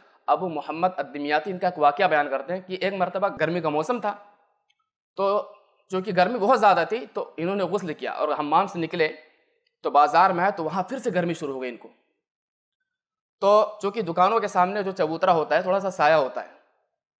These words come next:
बाज़ार में जो दुकान होते हैं चबूतरा होता है, साया होता है, तो ये जाकर वहाँ लेट गए, वहीं नीचे लेट गए।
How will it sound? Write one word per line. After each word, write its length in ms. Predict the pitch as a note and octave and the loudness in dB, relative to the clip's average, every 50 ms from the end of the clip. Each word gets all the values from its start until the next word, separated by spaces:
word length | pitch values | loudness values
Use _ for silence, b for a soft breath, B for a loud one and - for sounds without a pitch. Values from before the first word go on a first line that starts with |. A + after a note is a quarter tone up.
| _ _ _ _ _ _ - | _ _ _ _ _ _ 0
बाज़ार 380 | C#3 C#3+ C#3 D#3+ F3+ F#3 E3 | 0 2 4 4 4 4 2
में 180 | D#3+ F#3+ G#3 - - _ _ G2+ | 0 -4 -6 -10 -16 _ _ -12
जो 160 | A#2 C#3+ - | -8 -8 -8
दुकान 320 | B2+ C3 A#2+ D#3 F3+ F#3 | -8 -4 0 0 0 2
होते 260 | E3+ D3 C#3 - C#3 C3+ | 0 -2 -6 -6 -6 -6
हैं 200 | D3+ F3+ A3+ - - _ | -6 -8 -12 -14 -16 _
चबूतरा 360 | - F3 E3+ E3+ F3+ G#3 G3+ G3+ | -6 -6 -6 -4 0 2 4 4
होता 220 | F#3 G3 F3+ G#3+ | 4 4 2 0
है, 60 | A3 - | 0 0
साया 260 | - E3+ D#3 E3 E3 | 2 4 4 6 6
होता 220 | D3 C3 - - B2+ | 4 2 0 -2 -6
है, 60 | B2+ | -4
तो 100 | - F3+ | -4 -6
ये 60 | E3+ | 0
जाकर 280 | D#3 F3+ F#3+ F#3+ G#3 F#3+ | 2 2 2 2 0 -4
वहाँ 160 | E3+ E3 F#3 E3+ | -4 -4 -4 -4
लेट 180 | C#3 C#3 C3 A#2 | -4 -4 -6 -6
गए, 140 | G#2 G#2+ - _ _ _ _ _ _ _ _ - | -8 -14 -18 _ _ _ _ _ _ _ _ -4
वहीं 140 | C#3 E3+ E3+ | 0 0 0
नीचे 220 | D#3+ D3+ E3+ D#3 | 0 0 0 -2
लेट 160 | C#3 C3+ A#2 | -2 -2 -4
गए। 140 | A2 - - | -6 -12 -18